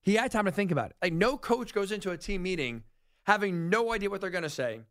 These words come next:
Kind of like Michael Scott, start a sentence, having no idea where it's gonna lead to, and just ramble on and hope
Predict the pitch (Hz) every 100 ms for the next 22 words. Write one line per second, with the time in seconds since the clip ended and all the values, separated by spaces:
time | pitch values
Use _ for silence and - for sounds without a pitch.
0 | _ _ _ _ _ _ _ 208 233 226
1 | 196 202 214 180 - 185 139 - _ _
2 | - - 220 233 208 214 208 165 147 -
3 | _ - 180 175 165 151 165 240 254 240
4 | 226 208 208 214 - 196 170 208 247 -
5 | 139 123 117 _ _ _ _ - 214 202
6 | 156 165 208 208 202 190 190 185 - 165
7 | 170 139 160 277 240 -